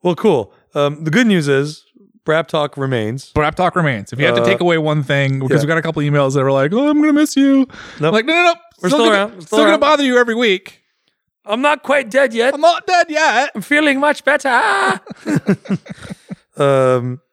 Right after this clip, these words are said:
Speaker 1: yeah, so the, the good news is we're still gonna be around even after Jensen moves. I have my studio set up, so we're gonna be doing this thing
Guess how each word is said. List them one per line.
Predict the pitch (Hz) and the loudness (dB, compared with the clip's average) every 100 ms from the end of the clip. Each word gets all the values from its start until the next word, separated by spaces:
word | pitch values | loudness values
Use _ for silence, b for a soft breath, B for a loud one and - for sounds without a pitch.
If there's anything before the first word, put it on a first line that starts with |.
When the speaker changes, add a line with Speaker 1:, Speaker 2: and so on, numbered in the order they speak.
| _ _ _ _ | _ _ _ _
Speaker 1:
yeah, | 165 160 | -2 -2
so | 139 160 156 | -2 -2 0
the, | 170 | -2
the | 170 | -2
good | 165 233 | 0 2
news | 214 190 | 2 2
is | 180 | -2
we're | 156 170 | -2 -4
still | - 185 | -2 -4
gonna | 175 165 | -2 -2
be | 156 | 0
around | 147 139 135 | 0 0 0
even | 151 156 | 0 0
after | 151 139 143 | -2 -4 -6
Jensen | 139 139 139 | -4 -4 -6
moves. | 135 131 131 123 b b b - | -6 -2 -4 -6 b b b -4
I | |
have | 117 123 120 | -2 -2 -4
my | 120 117 117 | -2 -2 -2
studio | 110 - 131 131 120 | -4 -2 0 0 -2
set | - 120 | -2 -2
up, | 117 - | -2 -4
so | - 117 110 | -6 -2 0
we're | 110 113 | 0 -2
gonna | 117 | -4
be | 110 113 113 b b b _ | -4 -2 -2 b b b _
doing | 131 139 131 | -2 0 0
this | 127 - | -4 -4
thing | 131 123 123 | -4 -2 -4